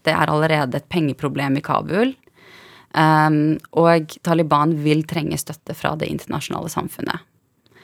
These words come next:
Så om vi kan legge press dersom det blir en ren Taliban-regjering, som er på en måte det verste utfallet, så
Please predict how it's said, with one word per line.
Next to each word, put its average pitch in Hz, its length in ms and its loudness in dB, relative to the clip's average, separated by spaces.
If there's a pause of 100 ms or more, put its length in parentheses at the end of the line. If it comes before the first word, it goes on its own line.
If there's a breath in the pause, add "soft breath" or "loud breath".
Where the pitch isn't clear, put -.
(260 loud breath)
Så - 160 2
om 185 80 6
vi 185 100 2
kan 220 160 2
legge 190 400 2
press - 720 -6 (320)
dersom 175 480 0
det 180 160 2
blir 151 320 4
en 160 160 6
ren 143 320 2
Taliban-regjering, 165 840 0
som 170 160 0
er 156 100 0
på 170 60 -4
en 165 80 2
måte 151 180 -6
det 156 140 0
verste - 340 -4
utfallet, 156 480 0 (800 loud breath)
så 185 320 4